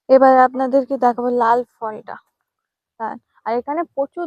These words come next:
দেখুন ফল ধরে আছে। এই যে, এই যে, আর এখানে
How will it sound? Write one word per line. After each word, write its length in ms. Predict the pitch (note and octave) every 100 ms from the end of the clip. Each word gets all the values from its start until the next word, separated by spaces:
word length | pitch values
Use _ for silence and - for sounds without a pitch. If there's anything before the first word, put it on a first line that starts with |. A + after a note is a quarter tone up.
| D4+
দেখুন 260 | D4+ E4+ F4
ফল 220 | - C4 C4 - _ _ B3+
ধরে 320 | C#4 C4+ C4
আছে। 260 | B3+ B3 D#4+ F4 _ _ _ _ _ _ _ _ _ _ _ _ _ _ _ _ _ _
এই 140 | A#3 A#3
যে, 100 | C#4+ D4+ _ _ _ _ _ _ _ _ _ _ _ _ _ _ _ _ _ _ _ _ -
এই 140 | A#3
যে, 160 | A3+ A#3+ C4+ _ _ _
আর 100 | A#3+ A#3+
এখানে 280 | B3 C#4